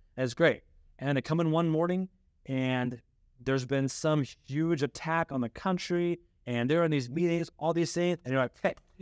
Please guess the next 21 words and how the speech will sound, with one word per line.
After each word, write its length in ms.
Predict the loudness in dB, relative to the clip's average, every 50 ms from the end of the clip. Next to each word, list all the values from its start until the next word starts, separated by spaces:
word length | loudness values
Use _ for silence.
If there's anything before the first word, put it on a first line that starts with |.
| -8 -2
here's 200 | 2 2 2 2
your 60 | 2
coffee." 500 | 2 4 4 4 4 2 0 -2 -2 -2 -6 _ _ _ -6
And, 80 | -2 -2
like, 200 | -2 -2 -4 -8 _ _ -20 -20 _ _ _ _ _ -4
get 160 | -4 -2 0
back, 320 | 0 -2 -4 -4 -10 -8 -6
right? 200 | -6 -6 -6 -8 -8
Like, 220 | -6 -4 -4 -6 _ _ _ -6
in 120 | -2 0
the 60 | 2
middle 280 | 2 4 4 4 6 4
of 80 | 4 4
all 220 | 4 4 4 4
this 280 | 4 2 -2 -4 -12 -20 _ _ _ _ _ _ _ -2
craziness, 500 | 0 2 2 2 0 0 -2 -2 -4 -6
it's 140 | -8 -6
not 180 | -2 -2 -2 -2
the 80 | 0 2
right 200 | 2 2 2 0 -6
time 480 | -14 -8 -4 -2 0 0 0 0 -2